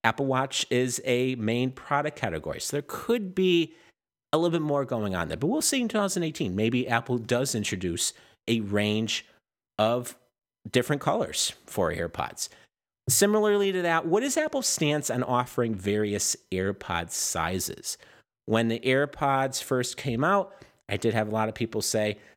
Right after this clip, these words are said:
"Doesn't quite fit well in my ear. I need something different. I need a little bit of a,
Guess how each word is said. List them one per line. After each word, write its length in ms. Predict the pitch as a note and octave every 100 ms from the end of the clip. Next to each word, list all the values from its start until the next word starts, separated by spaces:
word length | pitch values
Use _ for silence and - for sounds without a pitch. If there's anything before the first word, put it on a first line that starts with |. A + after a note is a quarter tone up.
| -
"Doesn't 240 | D3+ D#3+
quite 260 | - D#3 -
fit 220 | E3+ D#3
well 180 | D#3 D3+
in 60 |
my 140 | D3+ D3+
ear. 420 | F3 D#3+ C#3+ D3+ - -
I 60 | A2
need 260 | A#2 B2 -
something 400 | C#3 C3 B2+ B2
different. 400 | D3+ - C3+ A#2
I 60 |
need 140 | A2+ A2+
a 60 |
little 160 | B2 B2
bit 140 | B2
of 80 | A#2
a, 160 | A2